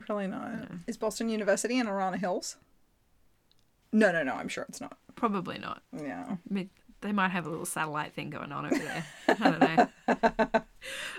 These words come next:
Speaker 2: Um, so the first big suit against Napster itself was Metallica.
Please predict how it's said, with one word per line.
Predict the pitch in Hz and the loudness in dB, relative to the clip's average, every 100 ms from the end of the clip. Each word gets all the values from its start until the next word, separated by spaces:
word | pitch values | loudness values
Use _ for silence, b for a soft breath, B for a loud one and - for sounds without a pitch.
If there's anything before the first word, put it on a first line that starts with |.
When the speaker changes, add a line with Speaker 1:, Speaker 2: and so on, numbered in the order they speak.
| - | 6
Speaker 2:
Um, | 254 254 233 240 214 - | 10 12 12 10 6 -2
so | - 240 226 | 4 8 10
the | 226 | 8
first | 294 262 - | 8 8 8
big | 330 330 | 2 0
suit | - 247 240 - | 2 4 4 0
against | 196 185 196 196 - - - | -2 2 4 6 4 0 2
Napster | 190 202 - - 185 | 4 6 4 0 0
itself | 180 - - 220 160 294 - - - b b b b - | 0 -2 2 4 6 2 -2 -14 -18 b b b b -6
was | 202 185 165 180 339 - - - _ _ 285 | 2 4 4 0 -2 -4 -6 -14 _ _ -8
Metallica. | 269 392 262 - | 0 0 0 -6